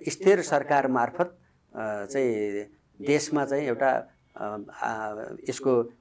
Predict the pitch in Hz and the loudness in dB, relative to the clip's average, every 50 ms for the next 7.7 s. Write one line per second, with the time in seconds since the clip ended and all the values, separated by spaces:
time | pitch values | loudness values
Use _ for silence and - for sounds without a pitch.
0 | - - 139 139 - 160 156 151 - - - 147 135 131 127 123 123 127 120 120 | -4 -2 0 4 4 4 4 4 2 0 2 2 4 4 2 2 2 0 2 2
1 | 117 113 117 123 123 131 127 123 127 143 143 143 143 143 135 117 120 117 117 117 | 2 0 0 0 2 4 4 4 6 4 4 4 2 0 0 0 -2 -2 -2 -2
2 | 117 113 107 107 104 104 123 123 123 - _ _ _ _ _ - - 104 101 101 | -4 -2 -2 -2 -2 0 -2 -4 -4 -6 _ _ _ _ _ -12 -10 -10 -8 -8
3 | 101 98 92 - 131 127 123 113 107 107 - - _ _ _ _ _ _ - - | -8 -8 -4 0 0 0 0 0 -2 -6 -8 -10 _ _ _ _ _ _ -16 -12
4 | 113 110 107 107 107 104 104 104 101 101 - - - - _ _ _ _ _ _ | -10 -8 -6 -6 -6 -4 -4 -6 -6 -8 -10 -16 -20 -20 _ _ _ _ _ _
5 | _ - 104 - 151 160 151 - 147 135 139 143 147 135 139 139 127 135 - 139 | _ -6 0 2 2 2 2 0 0 2 2 2 4 4 2 2 2 0 -2 -2
6 | 127 120 - 143 139 147 143 - 156 143 135 139 131 127 123 - 131 127 117 113 | -2 -2 -2 0 0 0 0 2 2 2 4 2 0 0 0 -2 -2 0 0 2
7 | 120 120 117 117 110 - - 110 120 120 123 127 127 | 2 2 2 0 0 -2 -4 -4 -4 -2 -2 -4 -6